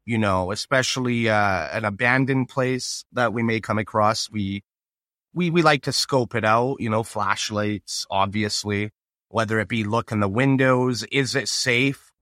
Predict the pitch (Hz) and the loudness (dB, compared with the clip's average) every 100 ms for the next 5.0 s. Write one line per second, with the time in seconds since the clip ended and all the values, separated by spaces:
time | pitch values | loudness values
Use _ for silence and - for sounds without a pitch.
0 | _ - 110 101 98 95 - _ _ 98 | _ 2 4 6 4 0 -6 _ _ -8
1 | 98 107 127 - _ 156 160 165 170 156 | -6 -6 -8 -16 _ 4 6 4 4 4
2 | 151 139 156 143 120 107 120 117 117 107 | 2 4 4 6 4 2 0 0 -2 -6
3 | - 107 - 98 - 120 82 _ _ 113 | -4 -6 -4 -8 -4 -2 -2 _ _ -2
4 | 113 - _ _ _ _ - 120 110 98 | -2 -6 _ _ _ _ 2 4 4 2